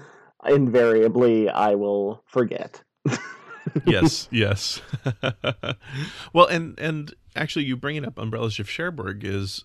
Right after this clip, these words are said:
Speaker 2: a really interesting thing because, you know, I know that's one of your favorite films. You're a big Jacques Demy fan, and you have the disc, but I'm guessing your disc is back in L A, right?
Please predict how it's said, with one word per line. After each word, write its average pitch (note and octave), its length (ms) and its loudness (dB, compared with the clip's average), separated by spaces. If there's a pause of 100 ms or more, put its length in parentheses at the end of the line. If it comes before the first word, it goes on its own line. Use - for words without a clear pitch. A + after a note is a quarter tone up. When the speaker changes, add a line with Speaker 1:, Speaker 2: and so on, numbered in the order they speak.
Speaker 2:
a A2 120 -2
really A2+ 400 -6
interesting G2 960 -8 (160)
thing F3+ 300 -6
because, G#2 300 -4
you A#2 100 -4
know, F#2+ 180 -2 (400)
I A#2+ 120 -2
know A#2+ 100 0
that's A2 200 -2
one G#2+ 120 -2
of G2+ 80 -6
your G2+ 100 -6
favorite G2 440 -6
films. B2 640 -8
You're F#2+ 600 -8
a G2 100 -8
big G2 520 -4
Jacques G2 340 -8
Demy B2 340 -8
fan, G2+ 540 -6 (120)
and G2+ 320 -2
you G#2 180 -4
have A2+ 300 -4
the G2 80 -4
disc, - 760 -6 (120)
but G#2 280 -2
I'm G2 140 -4
guessing A2 360 -6
your F#2+ 100 -6
disc G2+ 460 -8
is F#2+ 800 -6 (320)
back G2+ 300 -2
in F#2+ 100 -6
L F#2 220 -4
A, - 200 -4
right? E2 340 -10